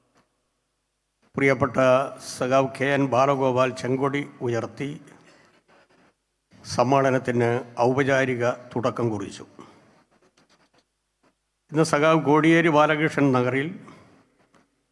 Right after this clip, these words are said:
രക്തപതാക ഉയർത്തി നാല് ദിവസം നീണ്ടു നിൽക്കുന്ന പ്രതിനിധി സമ്മേളനം ആരംഭിക്കുകയാണ്. ഇതിനകം അഞ്ചര ലക്ഷം പാർട്ടി മെമ്പർമാരെ പ്രതിനിധീകരിച്ച്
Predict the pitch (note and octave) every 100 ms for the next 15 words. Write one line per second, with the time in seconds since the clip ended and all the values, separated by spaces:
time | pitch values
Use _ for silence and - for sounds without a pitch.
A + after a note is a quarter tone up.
0 | _ _ _ _ _ - C#3 C#3 D#3+ D3+
1 | D3+ D3+ D3 C#3+ C#3 C3 D3+ C3+ C#3 D#3+
2 | D3 C#3+ C#3+ C3+ C3 C3+ C3+ B2+ C3 B2+
3 | B2+ C3+ - B2 C3+ C#3 C3+ - - -
4 | B2+ C3+ C3+ C3 C3+ - - A2+ A2+ A2+
5 | F#2+ F#2 F#2+ - - _ _ _ _ _
6 | _ _ _ _ _ _ _ _ _ _
7 | _ _ _ _ - D3 D3 C#3 D#3 F3
8 | F3+ - - - - - _ _ _ _
9 | _ _ _ _ _ - D3 D3 E3+ E3+
10 | D#3 F3 D#3 D3+ D3 D3 D#3 C#3+ C#3+ C#3+
11 | C#3 C#3 C3+ B2+ B2 C3 B2+ B2+ A2+ G#2+
12 | A2